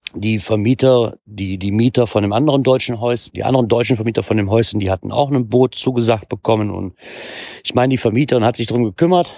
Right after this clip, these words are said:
dass wir ein Boot benutzen dürfen. Aber ganz ehrlich, für das Boot muss ich fünfzig Kilometer fahren. Und das ist nicht, eigentlich nicht das, was ich wollte und auch nicht will.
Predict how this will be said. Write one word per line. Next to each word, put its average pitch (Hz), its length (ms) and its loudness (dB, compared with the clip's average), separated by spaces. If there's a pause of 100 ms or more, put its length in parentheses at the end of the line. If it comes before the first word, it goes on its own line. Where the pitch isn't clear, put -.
(140)
dass 117 200 -6
wir 117 100 -2
ein 107 220 -4
Boot 110 320 -2 (180)
benutzen 104 600 -2
dürfen. 151 400 4 (540)
Aber 101 160 2
ganz 113 220 2
ehrlich, 127 240 2
für 117 100 2
das 107 180 2
Boot 113 240 2
muss 107 200 2
ich 123 160 0
fünfzig 120 360 -2
Kilometer 113 460 0
fahren. 101 420 2 (240)
Und 90 220 -10
das 101 140 0
ist 113 160 -4
nicht, 104 180 -2
eigentlich 107 300 -2
nicht 110 180 0
das, 110 180 0
was 101 140 2
ich 87 180 0
wollte 110 320 4
und 113 120 -4
auch 104 140 -6
nicht 82 240 -4
will. 139 240 4